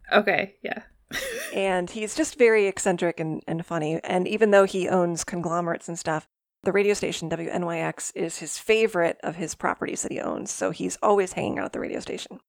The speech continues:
Speaker 2: And the main anchor at the station is Bill McNeil, played by Phil Hartman. And he is from Saturday Night Live. And he is very, very, like,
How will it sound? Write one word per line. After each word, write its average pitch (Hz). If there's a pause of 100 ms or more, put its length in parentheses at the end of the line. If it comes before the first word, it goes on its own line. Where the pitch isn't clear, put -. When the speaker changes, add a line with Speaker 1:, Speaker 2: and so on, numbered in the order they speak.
(560)
Speaker 2:
And 175 (120)
the 190
main 226
anchor 196
at 165
the -
station 170
is 175
Bill 185
McNeil, 180
played 170
by 165
Phil 175
Hartman. 180 (400)
And 165
he 202
is 185
from 165
Saturday 165
Night 156
Live. 151 (460)
And 165
he 190
is 170
very, 220
very, 196
like, 165